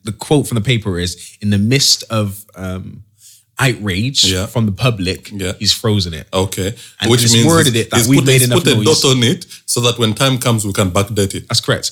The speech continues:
Speaker 1: So what he's
Speaker 2: Oh,
Speaker 1: basi-, what he's
Speaker 2: do you
Speaker 1: basically
Speaker 2: think
Speaker 1: saying,
Speaker 2: they're gonna backdate? Don't
Speaker 1: no,
Speaker 2: miss
Speaker 1: listen,
Speaker 2: my
Speaker 1: listen,
Speaker 2: point
Speaker 1: listen
Speaker 2: there.
Speaker 1: to what I'm saying. This is what I'm saying.
Speaker 2: Yeah.
Speaker 1: I get what you're saying.
Speaker 2: Mm-hmm.
Speaker 1: He's, we've made enough noise for him to say, "All right, let's pause this, guys.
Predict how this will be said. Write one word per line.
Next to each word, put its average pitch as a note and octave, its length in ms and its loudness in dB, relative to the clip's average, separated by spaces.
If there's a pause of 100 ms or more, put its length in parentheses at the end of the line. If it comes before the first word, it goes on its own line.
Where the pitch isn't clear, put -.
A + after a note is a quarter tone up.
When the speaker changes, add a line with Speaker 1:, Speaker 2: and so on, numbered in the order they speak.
(140)
Speaker 1:
So - 140 0
what D3+ 100 4
he's E3+ 80 4
Speaker 2:
Oh, E3+ 40 4
Speaker 1:
basi-, G3+ 280 6
what E3 80 6
he's D#3+ 100 4
Speaker 2:
do E3+ 60 -2
you - 40 4
Speaker 1:
basically C#3 140 4 (100)
Speaker 2:
think - 20 2
Speaker 1:
saying, D3 240 2
Speaker 2:
they're D3+ 80 0
gonna A#2 120 0
backdate? A2+ 320 0
Don't F3+ 120 4
Speaker 1:
no, F3 60 4
Speaker 2:
miss E3 60 4 (140)
Speaker 1:
listen, - 20 2
Speaker 2:
my A2 80 4
Speaker 1:
listen, G2 160 0
Speaker 2:
point A#2+ 140 4
Speaker 1:
listen F#2+ 120 2
Speaker 2:
there. F2 40 0
Speaker 1:
to F2 80 0
what D3+ 60 4
I'm D#3 60 2
saying. D#3+ 220 2
This D#3+ 60 0
is D#3+ 40 -2
what C3+ 60 -2
I'm D3 60 -2
saying. C3 240 0
Speaker 2:
Yeah. G2+ 120 4
Speaker 1:
I C3+ 80 2
get C3 140 0
what A#2+ 80 0
you're B2 100 2
saying. A2+ 220 -2
Speaker 2:
Mm-hmm. G#2 560 -6
Speaker 1:
He's, E3+ 320 0
we've F3 220 4
made F3+ 160 4
enough F3+ 240 -2
noise A#2 340 2
for - 100 -4
him C#3 180 2
to A#2+ 100 -2
say, G2+ 200 0
"All A#2 120 -4
right, G#2 180 0
let's C3 220 -2
pause C#3+ 480 0
this, F2+ 200 -4
guys. G2+ 460 -2